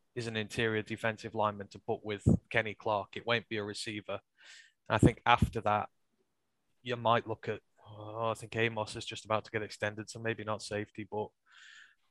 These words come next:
linebacker. They might need another linebacker. They've still got Campbell, but depends what linebackers are there.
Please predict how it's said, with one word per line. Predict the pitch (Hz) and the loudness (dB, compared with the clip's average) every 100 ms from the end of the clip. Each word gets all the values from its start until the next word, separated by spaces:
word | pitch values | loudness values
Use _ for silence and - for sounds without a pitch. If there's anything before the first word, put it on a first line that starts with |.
| - - _ _ _ _ - | -20 -20 _ _ _ _ 0
linebacker. | 110 131 131 127 147 - _ - | 4 6 4 4 0 -2 _ -14
They | 104 | 0
might | 120 113 | 2 2
need | 113 | -2
another | 107 110 | -2 2
linebacker. | 107 104 107 | 2 2 -4
They've | 120 | -6
still | - 131 | -4 -2
got | 120 117 | -2 0
Campbell, | - 113 107 107 - | 0 -2 -4 -8 -6
but | 107 - _ _ _ _ _ | -6 -6 _ _ _ _ _
depends | - - 113 | -18 -14 -4
what | - 117 | -2 0
linebackers | 117 113 110 - 110 | 0 0 -2 -2 -8
are | |
there. | 104 101 | -4 -6